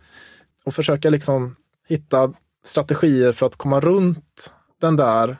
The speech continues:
rädslan, för annars så kommer vi inte bli modiga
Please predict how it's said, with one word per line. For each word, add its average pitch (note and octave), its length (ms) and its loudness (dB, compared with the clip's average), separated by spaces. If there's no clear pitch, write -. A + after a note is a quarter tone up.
rädslan, C3+ 420 -2
för C#3+ 80 -2
annars D3 240 -2
så D3+ 80 -4
kommer D#3+ 140 -2
vi E3+ 60 2
inte E3 140 -2
bli F3 240 0
modiga A#2+ 640 0